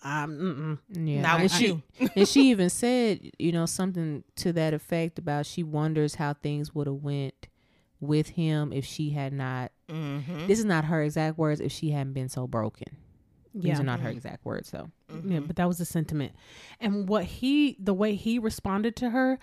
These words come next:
Speaker 1: is what kinda made me wonder if they had dated longer.
Speaker 3: Mm.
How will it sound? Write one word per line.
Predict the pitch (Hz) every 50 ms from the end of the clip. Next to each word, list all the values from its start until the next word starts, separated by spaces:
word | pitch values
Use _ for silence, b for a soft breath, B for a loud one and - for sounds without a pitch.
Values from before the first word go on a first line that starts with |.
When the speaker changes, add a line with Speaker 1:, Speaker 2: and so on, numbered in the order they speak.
| B B B B B B
Speaker 1:
is | 208 190 190
what | 185 196 -
kinda | - - 226 240 254 240
made | 226 214 208 208 185 180
me | 196 196 185
wonder | 165 165 175 185 196 196 190 190 202 - -
if | 220 185 - -
they | 175 180
had | 190 165 196 175 160 147
dated | - 160 160 156 143 104 139
longer. | 156 151 156 151 156 143 127 127 101 113 - - _ _ _ _ _ _ _ _ _ _ _ _ -
Speaker 3:
Mm. | 156 165 170 170 165 165 160 156 151 156 156